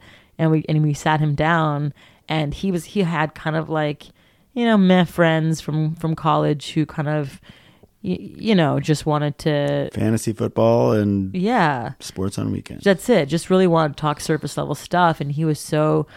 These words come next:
Speaker 1: interested to learning more and deepening. And so when he sat down and, and we, we had a conversation, he was like, "Ugh, I really wanna spend,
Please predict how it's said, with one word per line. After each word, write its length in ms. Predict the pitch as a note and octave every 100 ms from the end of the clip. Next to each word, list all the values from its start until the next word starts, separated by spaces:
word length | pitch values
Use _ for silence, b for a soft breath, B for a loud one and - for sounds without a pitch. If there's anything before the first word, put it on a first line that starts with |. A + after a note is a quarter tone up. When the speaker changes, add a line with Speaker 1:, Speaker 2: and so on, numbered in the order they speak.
| B B -
Speaker 1:
interested 720 | D#3+ - D#3 - D#3+ C#3+ -
to 120 | D3
learning 280 | D3 D3 D3
more 280 | D3 D3+
and 180 | D3 D3
deepening. 600 | D#3+ D#3 - E3+ - E3 b b b _
And 160 | D#3+ -
so 100 | D#3
when 140 | D3+
he 120 | D#3+
sat 340 | D#3 D#3 D3 -
down 260 | D#3 D3+
and, 120 | C#3+ A2+
and 120 | D3
we, 180 | D3 C3+
we 140 | D#3 -
had 160 | D3+
a 40 | D3
conversation, 760 | D3+ C#3+ - D#3+ F3 D#3 C#3+
he 100 | C#3+
was 200 | D3 C#3+
like, 180 | D3 C#3+ -
"Ugh, 300 | F3+ - - B B B _
I 80 | F3
really 300 | D#3+ E3 D#3+
wanna 260 | D3+ D3+
spend, 440 | D3 - C#3+ D3